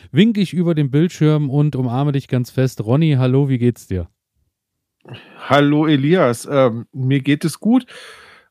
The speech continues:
Speaker 2: Äh, letzte Sendung waren wir zusammen. Ähm, da ging mir's noch ein bisschen besser, muss ich gestehen, aber, ähm, es ist okay. Ich hab ein Bild von dir auf meinem, auf meinem Monitor und,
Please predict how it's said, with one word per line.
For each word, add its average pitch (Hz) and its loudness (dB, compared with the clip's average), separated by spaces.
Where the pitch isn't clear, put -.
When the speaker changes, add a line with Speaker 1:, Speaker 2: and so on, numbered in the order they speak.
Speaker 2:
Äh, 151 4
letzte 151 -4
Sendung 165 -4
waren 151 -4
wir 160 -4
zusammen. 147 -6
Ähm, 120 -10
da 123 -8
ging 139 -6
mir's 151 -6
noch 143 -6
ein 139 -8
bisschen 127 -8
besser, 131 -4
muss 131 -10
ich 117 -20
gestehen, 117 -10
aber, 110 -6
ähm, 107 -6
es 123 -10
ist 185 -8
okay. 135 -2
Ich 131 -10
hab 165 -8
ein 143 -4
Bild 160 0
von 147 -6
dir 139 -6
auf 131 -14
meinem, 127 -6
auf - -20
meinem 131 -4
Monitor 135 -4
und, 117 -8